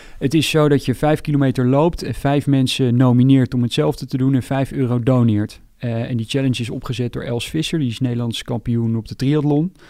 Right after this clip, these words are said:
en, eh, atleet bij Red Bull. Eh, en die is overgenomen door Joyce Sombroek. En Joyce was ooit, eh, keeper van de Nederlandse, eh, damesploeg hockey, hè. Dus, eh, eh,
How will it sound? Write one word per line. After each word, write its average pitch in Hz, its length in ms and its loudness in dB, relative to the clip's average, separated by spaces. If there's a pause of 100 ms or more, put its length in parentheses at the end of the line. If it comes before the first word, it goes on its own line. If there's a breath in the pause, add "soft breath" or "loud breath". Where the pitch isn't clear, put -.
(340 loud breath)
en, 117 300 -4
eh, 117 180 -4
atleet 120 360 -4
bij 113 120 -2
Red 123 180 0
Bull. 135 260 0 (500 loud breath)
Eh, 120 440 -4
en 123 280 -2
die 123 100 -2
is 117 120 -4
overgenomen 135 460 -2
door 123 180 0
Joyce 113 320 0
Sombroek. 151 440 -2
En - 60 0
Joyce 123 320 -2
was 127 140 -8
ooit, 120 300 -6
eh, 117 200 -4
keeper 131 360 -2
van 117 260 -6
de 113 380 -2
Nederlandse, 117 640 -4 (100)
eh, 117 240 -6
damesploeg 117 560 -2
hockey, 127 360 -2
hè. 156 240 -2
Dus, 113 240 -8
eh, 113 280 -4
eh, 113 400 -6